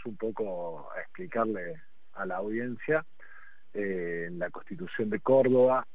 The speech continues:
en el artículo ciento ochenta y tres, en su segundo párrafo, eh, define cómo se deben repartir las bancas en los consejos deliberantes en las ciudades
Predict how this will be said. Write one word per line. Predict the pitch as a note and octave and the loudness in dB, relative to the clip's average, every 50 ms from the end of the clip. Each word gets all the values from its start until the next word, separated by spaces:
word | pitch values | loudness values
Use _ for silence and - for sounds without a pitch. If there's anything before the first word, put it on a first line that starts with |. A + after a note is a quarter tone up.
| - - - | -12 -10 -10
en | D#3 D#3 D3+ D#3 | -10 -10 -10 -10
el | D#3+ | -8
artículo | D#3 D#3+ D#3 - F2 F2+ F#2 - - | -8 -8 -8 -8 -6 -4 -4 -4 -4
ciento | - - G2+ F#2 - F2+ | -4 -4 -4 -4 -4 -6
ochenta | - - F2 E2 - | -8 -8 -8 -8 -8
y | E2+ | -4
tres, | D#2+ - B2 C3+ B2 G#2 - | 2 6 8 8 8 6 4
en | - | -2
su | - - - - | -8 -10 -10 -6
segundo | - F3 F#3 - G2+ - G#3+ | -2 0 0 2 2 0 2
párrafo, | - A#2+ A#2+ A2+ A2 A#2 A2+ - C3 C#3 C#3 - - - - - - - - - - - - - - - - - - - | 6 6 6 8 8 4 2 4 0 -2 -2 -2 -8 -10 -10 -10 -10 -10 -10 -10 -10 -10 -10 -10 -10 -10 -10 -10 -4 0
eh, | A2+ A#2 A#2 A#2 A2+ A2+ A2+ A2 | 2 4 4 4 4 2 0 2
define | C3 C#3 C3+ - - F3+ F3+ F3 F3+ F#3 F#3 F3 - - - | 2 2 0 2 2 2 2 4 4 2 2 0 -4 -8 -4
cómo | - C#3+ C3+ C#3 C3 A#2 - | -2 -2 0 0 -2 -2 0
se | - | 0
deben | B2+ B2 B2+ C3 C3 B2+ | 2 4 4 4 2 0
repartir | A#2+ A#2 G#2+ - A#2+ G#2+ G#2 - - B2+ B2 | -2 -4 -2 0 0 -2 -2 -2 -2 0 0
las | A#2+ - - | 0 0 0
bancas | B2 B2 B2 B2+ C3 A#2+ - C3+ C3+ C3+ C3+ - - - - - - - - - | 0 0 0 0 -2 -2 0 0 0 0 -2 -6 -10 -10 -10 -10 -10 -10 -8 -6
en | G2 G#2 G#2+ A2+ A#2 A#2+ A#2+ - - | -6 -4 -4 -4 -4 -4 -6 -6 -6
los | G#2 F#2+ - - - | -6 -6 -6 -6 -4
consejos | - F#2+ F2 - - - - G#2+ - - A#2+ A2 G2 - | -2 -2 -2 -2 -4 -2 -2 -2 4 6 6 6 6 4
deliberantes | G2+ G2+ F#2+ F#2+ G2 G2 G2+ G#2+ A2 A#2 A#2+ A#2 A2+ A2+ - B2+ B2+ B2 - - - - - - - - - - - - - - - | 0 0 0 0 0 0 0 2 2 2 2 0 -2 -2 -2 -4 -4 -4 -6 -10 -10 -10 -10 -10 -10 -10 -10 -10 -10 -10 -10 -10 -4
en | - G#2+ A#2 B2+ | 0 2 4 4
las | C3+ B2 - | 4 2 0
ciudades | - A#2 A2 A2+ B2+ B2+ A#2+ A#2+ B2 B2+ B2 | 0 2 4 6 6 6 6 6 2 -2 -6